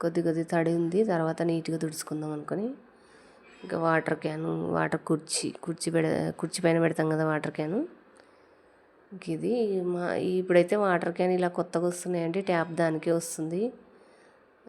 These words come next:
రబ్బర్ మరి ప్లాస్టిక్లో తాగొద్దు అంటారు కానీ మరి ఏం చేద్దాం, ఇంకా తప్పదు. అదే తెచ్చాము, ఇంకా దాంట్లో పెట్టి కుర్చీ మీద పెడితే ఆ ట్యాప్ on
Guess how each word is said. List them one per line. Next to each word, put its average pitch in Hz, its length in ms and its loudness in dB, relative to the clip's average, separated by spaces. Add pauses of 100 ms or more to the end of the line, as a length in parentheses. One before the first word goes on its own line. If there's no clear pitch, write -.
(120)
రబ్బర్ 175 380 0 (200)
మరి 185 160 -2 (220)
ప్లాస్టిక్లో 185 720 -2
తాగొద్దు 185 400 -2
అంటారు 190 320 0
కానీ 196 220 0
మరి 185 220 0
ఏం 180 80 2 (120)
చేద్దాం, 185 280 -2 (120)
ఇంకా 180 240 -8
తప్పదు. 175 340 -2 (1700)
అదే 180 180 8
తెచ్చాము, 170 500 4 (120)
ఇంకా 220 200 -2 (240)
దాంట్లో 180 300 2 (100)
పెట్టి 170 280 2
కుర్చీ 202 360 0
మీద 180 200 8
పెడితే 175 340 2
ఆ 180 40 4 (140)
ట్యాప్ 170 320 6
on 165 80 4